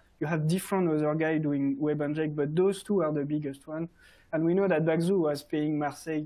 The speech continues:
to develop the web inject, uh, and that probably cost him a lot of money. Those web inject developer, it's also a very interesting business because those people are specialized into making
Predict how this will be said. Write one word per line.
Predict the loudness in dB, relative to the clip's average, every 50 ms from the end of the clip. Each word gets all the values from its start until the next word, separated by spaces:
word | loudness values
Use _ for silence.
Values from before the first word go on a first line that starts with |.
| -8
to | -10 -10 -10 -10 -10 -12 -16 _ _ _ _
develop | -2 -2 0 0 0 0 0
the | 0 0 0
web | 0 -2 -4 -6
inject, | -6 -8 -8 -8 -12 -12 -14 -20 -20 -20 _ _ _ _ _ _ _ _ _ _ _
uh, | -12 -10 -8 -8 -10 -10 -8 -4
and | -2 0 0 0
that | 0 -2 -4
probably | -4 -2 -2 -2 -4
cost | -6 -8 -12 -12 -10
him | -10 -8 -8 -8 -8
a | -8
lot | -10 -12
of | -14 -18 -20 -20
money. | -20 -20 -20 -8 _
Those | -2 -2 0 2
web | 2 4 4 4 4 4
inject | 2 2 2 2 2 2
developer, | 2 2 0 0 0 0 0 0
it's | -2 -2 -4
also | -4 -6 -4 -2 0
a | 0 2
very | 2 2 2 2 0
interesting | -2 -4 -4 -6 -6 -6 -6 -10 -8 -6 -6 -6 -6 -8 -4
business | -4 -4 -2 -2 -2 -2 0 0 -2
because | -2 -6 -8 -6 -4 -4 -4 -4 -10 -16 -20 -20 -20 _ _
those | -10 -6
people | -4 -4 0 2 2 2
are | 2 0
specialized | -2 -2 -2 -2 0 0 0 0 2 2 2 2 2 2
into | 0 -2 -4 -4 -2 -2 0 0 -2 -4 -6 -8 _ -20 -20 _ _
making | -2 -2 0 2 0 0 0